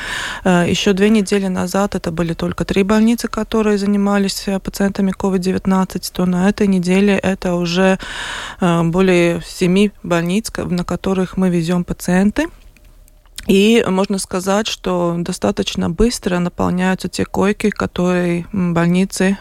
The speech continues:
э, ну, для этого, м, находят в своих ресурсах. И можно сказать, что, да, м, каждый день, э, эти больницы наполнены где-то на восемьдесят процентов. Э, есть больницы, которые сегодня думают, как на завтра,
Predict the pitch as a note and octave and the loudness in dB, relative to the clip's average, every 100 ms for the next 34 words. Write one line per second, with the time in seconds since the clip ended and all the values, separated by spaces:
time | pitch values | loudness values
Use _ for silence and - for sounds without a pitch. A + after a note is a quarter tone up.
0 | - F#3 F3 F3 F3+ F#3+ - F3+ F3+ F3+ | -4 -4 -4 -2 -2 -2 -2 2 2 2
1 | F3+ F3 E3+ F3 - F3 E3+ E3+ - - | -4 -2 -4 -6 -4 -4 -2 -6 -12 -20
2 | - G#3 G3 - G3 F#3 F#3 G3+ F#3 D#3+ | -14 -12 -12 -8 -2 -2 2 2 2 -2
3 | - - E3 D#3+ - E3 E3 - F#3 F3 | -8 -4 -4 -4 -4 -2 -2 -2 -2 -2
4 | - F#3+ - - - - - - - F3 | -4 -6 -6 -8 -6 -6 -6 -6 0 2
5 | F#3 F3+ F#3+ - F#3+ G3 - - F3 E3+ | 2 2 -2 -2 0 0 -2 -2 -2 0
6 | G3 A3 F3+ E3+ E3+ - F#3 F3+ E3+ D#3+ | 0 0 0 -4 -8 -2 -2 -2 -6 -4
7 | F3+ G3+ A3+ G3 D#3+ E3 E3 F3 E3+ F3 | -2 2 2 0 -2 -4 -6 -6 -4 -2
8 | F#3 - F#3+ F3+ - F#3+ G3 G3 F#3 E3+ | -4 -2 -2 -2 -2 0 2 2 0 -2
9 | E3 D#3+ F3+ - E3+ E3 D#3+ F3 - F2 | -4 -2 -4 -2 -2 -2 -2 -2 -2 -2
10 | E3 F#3 F3+ - F3+ - G3 A3+ A#3 A#3+ | -2 -4 -4 -4 -2 0 2 2 2 -4
11 | - - G3+ G3 F#3 F3+ - F3+ F#3 F#3 | -4 0 2 2 2 -2 -6 -4 -4 -2
12 | F3+ E3+ G3+ G#3 - F3 F#3 F3+ F3 - | -4 -2 -2 -2 -4 -4 -2 -2 -2 -4
13 | E3 F#3+ A3+ G#3+ G3+ - - - - F3 | -2 -2 2 2 0 -4 -10 -10 -4 2
14 | G3+ G#3 F#3 - - F#3 - F3+ E3+ F3+ | 4 4 2 -2 -2 -2 -2 -4 0 0
15 | G3+ - G#3+ G#3+ | 0 0 0 0